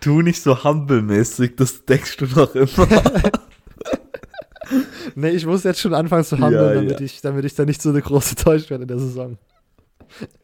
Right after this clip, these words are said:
Speaker 1: Ja. Oh, Mann. Robert.
Speaker 2: Nee, aber die Offensive Changes und, äh, Jamie Newman haben mir da so ein bisschen einen Strich durch die Rechnung gemacht und, ja, ich weiß nicht, Keely Ringo finde ich auch einen sehr, sehr guten Cornerback, der,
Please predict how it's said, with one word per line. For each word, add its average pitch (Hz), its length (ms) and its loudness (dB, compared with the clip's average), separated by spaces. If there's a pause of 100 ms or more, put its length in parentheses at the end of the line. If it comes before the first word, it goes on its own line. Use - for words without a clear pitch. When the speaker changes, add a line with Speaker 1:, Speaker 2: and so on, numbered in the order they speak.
Speaker 1:
Ja. - 80 -2 (1300)
Oh, 139 40 -14
Mann. 95 1000 -12 (500)
Robert. 90 540 -14
Speaker 2:
Nee, 87 140 -20 (100)
aber 120 240 -4 (640)
die 131 80 0
Offensive 123 400 -2
Changes 120 400 -4
und, 113 340 -8
äh, 113 140 -4
Jamie 110 240 -6
Newman 110 360 -6
haben 117 140 -6
mir 113 120 -4
da 107 100 -4
so 110 100 -10
ein 107 40 -10
bisschen 104 500 -8 (500)
einen 131 80 -6
Strich 131 280 -8
durch 117 160 -4
die 117 40 -8
Rechnung 107 260 -8
gemacht 101 200 -10
und, 107 500 -14 (140)
ja, - 160 -20
ich - 100 -18
weiß 104 120 -10
nicht, 110 120 -18
Keely 127 200 0
Ringo 117 340 0
finde 113 160 -8
ich 107 100 -8
auch 110 80 -8
einen 110 100 -8
sehr, 104 220 -6
sehr 104 120 -8
guten 101 240 -12
Cornerback, 104 320 -10
der, 98 300 -10